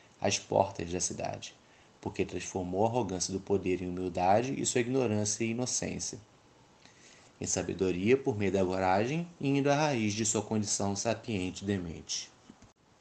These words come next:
De Diotima, a estrangeira de Mantinéia, que era mediadora entre os mitos e ritos órficos pitagóricos e o nascimento da filosofia,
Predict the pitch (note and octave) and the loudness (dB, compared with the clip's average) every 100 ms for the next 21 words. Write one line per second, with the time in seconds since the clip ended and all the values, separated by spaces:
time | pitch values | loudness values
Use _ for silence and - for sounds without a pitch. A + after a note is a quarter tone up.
0 | - - - - - _ - - - - | -20 -20 -20 -20 -20 _ -20 -20 -20 -20
1 | - - - - G2+ F#2 G2 G2 - A#2+ | -20 -20 -18 0 2 4 2 2 0 2
2 | C#3 D#3 E3 - G#2 - G2+ G2+ F#2+ G2 | 2 -2 -4 -10 -6 -4 0 0 4 4
3 | F#2+ F2+ F2+ F2 - F2 E2+ F#2 C#3 F#3 | 4 0 -4 -4 -4 -2 0 0 -2 -4
4 | - - - - G#2 G2 G2 F#2+ G#2+ F2 | -16 -20 -20 0 4 6 4 4 2 4
5 | F#2 F2+ F2 G#2+ G2 F2+ B2+ D#3 C#3 A2 | 0 0 -4 -4 -4 0 0 0 -2 -4
6 | G#2+ F#2 F#2 F2+ F#2 - - A#2 B2+ - | -6 -2 -4 -2 -6 -6 2 6 6 4
7 | A2 - - G2+ - F2+ F#2 F#2+ A#2 C#3 | -10 -8 -8 -8 -8 -6 -2 0 -2 -4
8 | G#2+ G2 F#2 - G2 F2 F2+ - F#2 A2 | -6 -6 -6 -6 -4 -6 -8 -8 -6 -4
9 | C3 C#3 C#3 | -4 -2 0